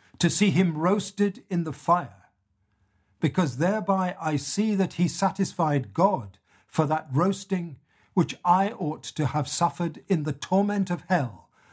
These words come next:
for ever and ever. Christian,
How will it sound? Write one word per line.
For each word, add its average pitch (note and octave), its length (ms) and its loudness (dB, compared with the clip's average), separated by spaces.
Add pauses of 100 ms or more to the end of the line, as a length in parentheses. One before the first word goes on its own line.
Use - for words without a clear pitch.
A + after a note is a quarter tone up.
(160)
for - 320 -2
ever D3 400 0
and C3 160 2
ever. C#3 280 -2 (1400)
Christian, F#3 540 0